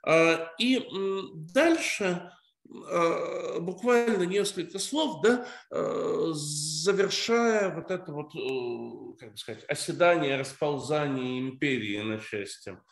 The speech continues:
А, э, буквально несколько слов, потому что потом я вас отпущу на перемену, и, э, чуть пораньше, может быть, и потом вернётесь, будем говорить про халифат.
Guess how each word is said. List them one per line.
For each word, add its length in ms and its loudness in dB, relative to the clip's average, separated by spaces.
А, 640 -6
э, 240 -8
буквально 500 0
несколько 400 -4
слов, 280 -4
потому 180 -6
что 80 -14
потом 240 -4
я 80 -4
вас 120 -6
отпущу 360 -10
на 100 -6
перемену, 560 -6
и, 260 -8
э, 1200 -8
чуть 160 -10
пораньше, 440 -2
может 240 -6
быть, 140 -14
и 20 -18
потом 340 -6
вернётесь, 460 -8
будем 260 -8
говорить 340 -6
про 120 -16
халифат. 560 -10